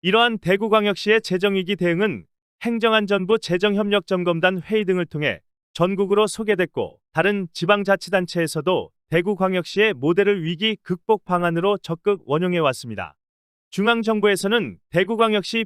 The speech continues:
비상재정 모델을 앞으로 있을 또 다른 재정위기 극복에 적용 가능한 표준 모델로 평가했으며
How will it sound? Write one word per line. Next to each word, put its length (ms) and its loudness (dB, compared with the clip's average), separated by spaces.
비상재정 640 -2
모델을 380 2
앞으로 320 0
있을 340 -4
또 120 2
다른 460 -2
재정위기 640 0
극복에 540 0
적용 360 -2
가능한 440 -2
표준 480 -4
모델로 380 2
평가했으며 680 -6